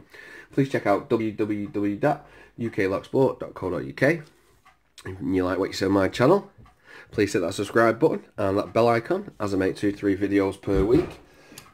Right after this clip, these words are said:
from, uh, all different types of things. From lock making, from picking locks to all sorts, <laughs> really, reviews, all lock related. Oh,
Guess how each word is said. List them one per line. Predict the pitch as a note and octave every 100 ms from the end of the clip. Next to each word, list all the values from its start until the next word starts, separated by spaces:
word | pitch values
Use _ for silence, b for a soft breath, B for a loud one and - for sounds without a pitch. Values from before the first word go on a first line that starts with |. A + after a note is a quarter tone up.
| -
from, | - G2+ G2+ G2+
uh, | G2 G2+ G2 -
all | - A2+
different | G#2+ G2
types | - A2+ A2+
of |
things. | B2 G3 - - - _ _ _ B B B B B B _
From | G#2 G2
lock | A#2
making, | - A2+ G#2+ A2+
from | G2+ F2
picking | - A2+ A2+ A2
locks | G#2 G#2+ F2+ - -
to | E2+ D#2+ - _ -
all | - F3
sorts, | - E2+ -
<laughs> |
really, | G2+ B2 C#3+ B2+
reviews, | A#2+ G2+ A2 G#2+ G#2+ A2 - B B B B B B - - -
all | G#2+ A2+ G#2 G2+
lock | G2+ G#2
related. | F#2+ F#2 D#2+ D2+ - - - _ _ _ _ - _ _ - _ - B B B B -
Oh, | G#2+